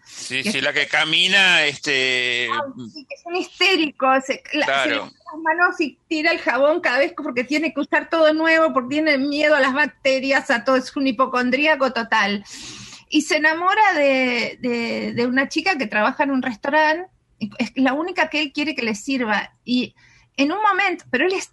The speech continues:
Speaker 2: tan insoportable y es, es tan bruto a veces, pero en un momento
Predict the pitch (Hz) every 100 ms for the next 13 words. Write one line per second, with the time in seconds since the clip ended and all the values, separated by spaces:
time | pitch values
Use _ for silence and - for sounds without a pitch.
0 | - 392 403 349 - 302 285 277 277 349
1 | 269 233 226 247 - - 240 - 320 294
2 | 247 392 440 - 240 202 202 202 202 202
3 | 190 202 - - - - - - 277 311
4 | 403 403 392 403 370 302 320 311 320 311